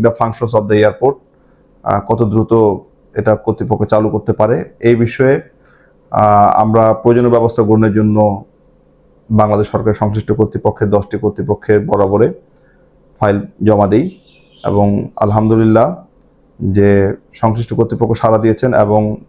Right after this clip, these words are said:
প্রতিরক্ষা মন্ত্রণালয় থেকে the Deputy Secretary নাহিদা পারভিন একটি লেটার ইস্যু করেছেন on the, আহ, twenty-six June two thousand twenty-five।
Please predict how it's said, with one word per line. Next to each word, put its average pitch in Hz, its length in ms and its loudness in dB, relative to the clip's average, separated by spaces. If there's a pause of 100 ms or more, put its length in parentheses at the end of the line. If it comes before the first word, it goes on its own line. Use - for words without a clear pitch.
(580)
প্রতিরক্ষা 120 420 0
মন্ত্রণালয় 117 420 0
থেকে 120 260 0 (760)
the 104 180 2
Deputy 117 300 0
Secretary 117 500 2 (460)
নাহিদা 110 340 2
পারভিন 113 380 0 (260)
একটি 107 180 -4
লেটার 110 260 4
ইস্যু 113 220 0
করেছেন 110 340 0
on 107 220 2
the, 107 120 4 (840)
আহ, 101 360 4 (180)
twenty-six 107 380 -2 (160)
June 107 180 0
two 104 100 -4
thousand 104 260 -2
twenty-five। 107 480 0